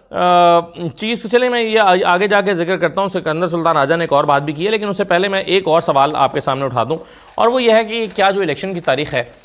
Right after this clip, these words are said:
क्या ये नून लीग की ख्वाहिश से मुताबिकत रखती है? यानी मैं ये नहीं कह रहा कि नून लीग से मुशावरत के बाद ये तारीख आई होगी,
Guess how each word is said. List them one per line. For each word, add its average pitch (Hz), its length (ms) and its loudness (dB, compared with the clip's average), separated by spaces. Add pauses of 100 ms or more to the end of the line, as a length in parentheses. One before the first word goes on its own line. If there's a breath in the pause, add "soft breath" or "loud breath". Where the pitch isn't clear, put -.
(220 loud breath)
क्या 208 120 4
ये 220 180 2
नून 196 320 -2
लीग 190 480 -4
की 220 160 -4
ख्वाहिश 185 420 0
से 226 120 0
मुताबिकत 165 560 0
रखती 214 320 -2
है? 190 300 0
यानी 170 140 -4
मैं 170 80 0
ये 165 120 0
नहीं 220 120 -2
कह 262 140 4
रहा 180 220 2 (280 loud breath)
कि 175 80 -2
नून 180 240 -2
लीग 190 80 -4
से 202 100 -4
मुशावरत 170 380 0
के 185 80 0
बाद 175 160 4
ये 170 80 -2
तारीख 156 320 -2
आई 147 120 0
होगी, 131 280 -6